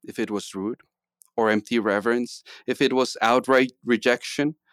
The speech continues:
or beautiful words, if it was "ahorita, ahorita,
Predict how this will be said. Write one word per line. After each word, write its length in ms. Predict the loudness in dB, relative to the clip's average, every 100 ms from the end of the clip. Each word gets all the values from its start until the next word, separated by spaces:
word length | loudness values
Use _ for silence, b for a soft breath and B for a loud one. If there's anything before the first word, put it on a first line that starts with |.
| b b b
or 180 | 2 4
beautiful 500 | 6 6 6 4 4
words, 580 | 4 0 0 -8 -16 -18 _ -20
if 160 | -4
it 120 | -2
was 300 | 0 -2 -2 -14 _ _
"ahorita, 640 | -2 2 2 0 -4 -4 -10 _ _ _ _ _
ahorita, 580 | -8 -6 -6 -4 -8 -8